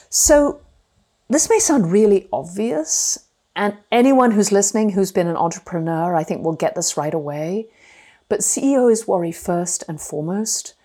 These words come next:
about making payroll <laughs> and keeping the wheels on the bus. It's a tough job. You know, unless you're in one of the very few companies that have basically locked themselves in behind a, a huge monopoly wall,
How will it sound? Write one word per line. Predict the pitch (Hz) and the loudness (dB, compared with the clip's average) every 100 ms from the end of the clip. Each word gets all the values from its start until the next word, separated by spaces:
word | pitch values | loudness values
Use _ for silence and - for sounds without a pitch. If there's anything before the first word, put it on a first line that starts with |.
| _ | _
about | - 165 143 | -8 -8 -6
making | 147 160 | -10 -12
payroll | - - 160 _ _ | -14 -16 -18 _ _
<laughs> | - - - _ _ _ _ - - - - - - | -20 -20 -20 _ _ _ _ -20 -20 -20 -20 -20 -6
and | 185 175 | -4 -2
keeping | 202 185 165 | -2 -2 0
the | |
wheels | 156 160 151 | 0 0 -2
on | 151 147 | -4 -8
the | |
bus. | 143 147 151 - - | -10 -10 -6 -4 -2
It's | 359 - | -2 -2
a | 160 139 - | -6 -8 -10
tough | - 156 - | -10 -10 -12
job. | - 156 - _ _ _ _ _ _ _ _ _ _ | -14 -14 -20 _ _ _ _ _ _ _ _ _ _
You | 247 | 2
know, | 262 262 247 262 | 4 6 6 6
unless | 269 311 349 349 277 | 6 6 6 4 4
you're | 233 196 | 4 4
in | 190 | 4
one | 220 214 | 2 2
of | 175 | 0
the | 165 | -2
very | 156 214 214 208 180 | 0 2 6 6 4
few | 175 - 180 180 170 160 | 2 -2 -2 0 -2 -4
companies | - 165 - 147 147 143 - | -6 -6 -6 -8 -6 -4 -2
that | 156 | -2
have | - 156 147 - _ - - _ _ | 0 -2 -2 -6 _ -20 -20 _ _
basically | 190 202 226 - 202 - - 160 | 4 6 4 2 -2 -4 -6 -4
locked | 165 170 - - | 0 0 0 -4
themselves | - 156 - 165 151 180 | -8 -6 -2 0 0 0
in | 180 165 156 | 0 0 -2
behind | 147 143 165 160 156 | -4 -2 -2 -2 -4
a, | 147 139 - | -4 -6 -6
a | 127 | -10
huge | - 196 196 170 - | -4 0 0 -2 -6
monopoly | 160 160 160 156 147 | -4 -4 -2 -4 -4
wall, | 156 160 143 139 170 | -4 -6 -4 -4 -6